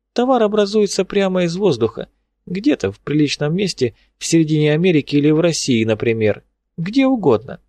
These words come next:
Гигантские деньги, которые могут превращаться во что угодно на той стороне и приносить ещё больше денег здесь. И новые горы денег там.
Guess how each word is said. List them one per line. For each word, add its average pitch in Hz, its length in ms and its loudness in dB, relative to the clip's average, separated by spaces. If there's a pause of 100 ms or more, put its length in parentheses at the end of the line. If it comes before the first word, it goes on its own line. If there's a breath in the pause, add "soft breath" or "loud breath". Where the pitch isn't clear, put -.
(360)
Гигантские 180 840 -6
деньги, 139 540 -2 (380 loud breath)
которые 170 320 2
могут 170 340 2
превращаться 151 720 0
во 147 160 -2
что - 240 -2
угодно 160 400 2
на 131 140 -2
той 127 200 2
стороне 156 560 -2 (360)
и 135 120 0
приносить 156 480 -2
ещё 175 440 0
больше 151 360 0
денег 156 340 -4
здесь. 135 460 -4 (1000)
И 139 140 -2
новые 151 400 2
горы 151 340 0
денег 156 460 -4
там. 107 380 -2